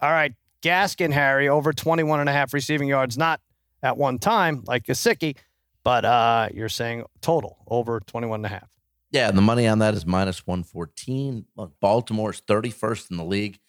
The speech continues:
Speaker 2: in passing yards against. Three straight weeks an opposing running back versus Baltimore has gone over twenty-one yards receiving. Uh, Gaskin had over twenty-one last week versus Houston. He's had at least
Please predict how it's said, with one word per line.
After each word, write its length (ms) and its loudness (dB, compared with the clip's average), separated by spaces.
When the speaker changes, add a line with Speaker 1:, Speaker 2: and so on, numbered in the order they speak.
Speaker 2:
in 100 -2
passing 400 -2
yards 280 0
against. 420 -8
Three 180 0
straight 340 0
weeks 260 -6
an 80 -4
opposing 360 -2
running 240 0
back 240 -6
versus 240 -2
Baltimore 560 0
has 220 -8
gone 340 -2
over 300 0
twenty-one 560 -4
yards 280 -2
receiving. 480 -8
Uh, 200 2
Gaskin 380 -2
had 180 -4
over 180 0
twenty-one 420 0
last 300 -2
week 160 -4
versus 300 -8
Houston. 500 -2
He's 160 2
had 140 4
at 160 -6
least 460 -4